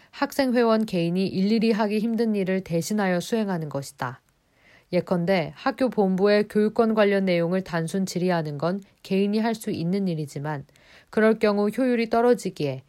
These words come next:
학생회가 대리하여 학생회원의 궁금증을 해소하고 권리를 보장할 수 있다. 대표는 이에서 나아가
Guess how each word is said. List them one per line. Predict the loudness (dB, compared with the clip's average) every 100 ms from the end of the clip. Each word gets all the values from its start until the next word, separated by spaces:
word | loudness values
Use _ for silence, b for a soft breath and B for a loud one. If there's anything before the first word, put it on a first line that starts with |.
| _
학생회가 | -10 -6 -2 0 2 0
대리하여 | 0 0 0 2 2 2
학생회원의 | 0 -4 -2 -2 0 0 0 -2
궁금증을 | -2 0 -2 -2 -4 -2 -2
해소하고 | -2 -2 -2 0 -4
권리를 | -2 0 0 2 0
보장할 | 0 -2 0 -2 -4
수 | -4
있다. | -6 -6 -10 -10 _ _ _ _ _ _ _ B B B
대표는 | -2 4 4 4 0
이에서 | 2 4 4 4
나아가 | 2 2 2 0 -2 -4